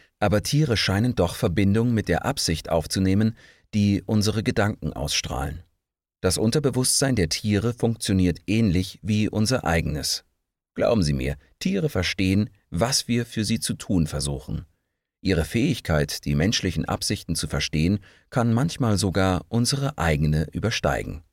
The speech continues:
Wenn Sie an einem Tier arbeiten, richten Sie Ihre Frage an das Tier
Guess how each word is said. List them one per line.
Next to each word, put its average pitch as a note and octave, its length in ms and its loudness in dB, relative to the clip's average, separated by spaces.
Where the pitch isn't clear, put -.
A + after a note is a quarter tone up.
Wenn B2 180 2
Sie A#2+ 180 4
an A#2 160 2
einem A2+ 280 2
Tier - 340 0
arbeiten, C3 640 0
richten A#2+ 400 0
Sie C3 160 0
Ihre F2+ 280 0
Frage D2+ 500 0
an G2 100 0
das G#2+ 200 -2
Tier G#2 380 0